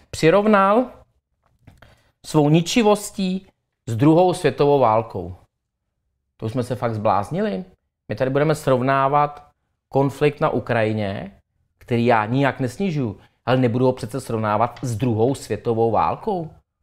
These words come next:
kde umřelo kolik? Čtyřicet milionů lidí?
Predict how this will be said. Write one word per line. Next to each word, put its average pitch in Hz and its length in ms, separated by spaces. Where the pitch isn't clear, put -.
kde 110 120
umřelo 120 360
kolik? 151 260
Čtyřicet 113 520
milionů 110 640
lidí? 160 580